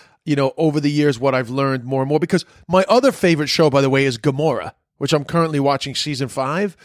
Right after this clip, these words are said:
And I was fascinated to find out that, y-, you know, uh,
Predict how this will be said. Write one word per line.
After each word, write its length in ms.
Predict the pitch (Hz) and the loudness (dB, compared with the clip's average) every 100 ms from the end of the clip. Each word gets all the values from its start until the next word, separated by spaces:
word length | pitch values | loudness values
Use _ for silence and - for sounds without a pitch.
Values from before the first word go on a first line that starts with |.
| - - _ _ | -20 -20 _ _
And 500 | 165 156 151 147 135 _ _ _ _ _ _ _ _ - | 0 2 2 0 -6 _ _ _ _ _ _ _ _ 0
I 140 | 151 | 2
was 260 | 147 143 - - | 2 0 -4 -6
fascinated 640 | - 202 208 185 170 147 | 0 2 2 2 2 2
to 80 | 139 | 0
find 320 | - 147 139 | -4 -2 0
out 240 | 135 131 123 | 0 -2 -4
that, 340 | 131 123 _ _ | -4 -6 _ _
y-, 100 | 139 143 | -14 -12
you 180 | 147 151 | -4 0
know, 280 | 127 120 - - _ - | 0 0 -6 -18 _ -8
uh, 320 | 131 127 | -4 -4